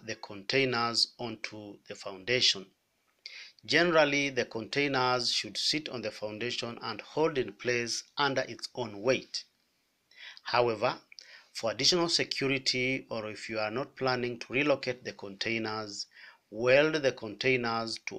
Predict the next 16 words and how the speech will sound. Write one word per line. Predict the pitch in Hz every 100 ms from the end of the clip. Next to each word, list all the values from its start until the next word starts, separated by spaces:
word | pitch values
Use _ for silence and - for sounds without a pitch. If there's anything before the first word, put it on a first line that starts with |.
| -
a | 107
hold-down | 98 - 143 147 139 127 123 127
steel | 123 - - 143 156 156 151 - _ _ -
plate | 123 98 - - - _ - - _ _
cast | - 147 - -
in | 123 101
situ | - 160 156 147 131 131 131 _ _ _
with | 104 104
the |
foundation. | - 107 101 113 123 - 95 - _ _ _ _ - - - -
Alternatively, | 107 - 127 139 - 127 113 117 113 117 - - -
you | 110
can | 98 101 98
bolt | 127 139 156 -
the | 117
containers | - 104 - 117 117 110 110